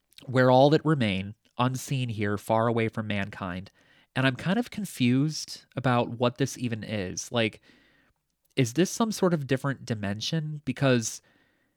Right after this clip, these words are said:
how unseen are they if they're still, like, flying through the sky?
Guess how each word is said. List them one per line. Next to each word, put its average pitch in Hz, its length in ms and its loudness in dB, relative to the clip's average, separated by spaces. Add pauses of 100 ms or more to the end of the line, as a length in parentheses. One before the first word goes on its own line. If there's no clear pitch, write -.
(360)
how 208 840 2 (960)
unseen 156 640 0
are 131 320 2
they 101 300 -2
if 110 200 -6
they're 120 160 -2
still, 123 380 0
like, 120 180 -2
flying 113 420 -4
through 120 160 -6
the 101 60 -6
sky? 87 600 -8